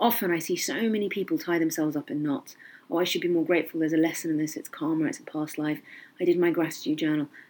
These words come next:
And it's not working because there's other work that needs to be done. So, um,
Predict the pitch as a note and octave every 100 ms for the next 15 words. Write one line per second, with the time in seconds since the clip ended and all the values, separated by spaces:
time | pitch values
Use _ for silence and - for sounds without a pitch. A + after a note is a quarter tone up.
0 | _ _ F3+ F3+ - F#3+ F#3 D#3+ E3 F#3+
1 | - C3+ - - D#3 E3+ D#3 - F#3 F3+
2 | F#3+ G3+ F#3+ F3+ F3+ - - F#3 F#3 -
3 | E3+ F#3 G3 A3 - _ _ - _ -
4 | - F#3 E3+ E3 - E3 D3+ C#3+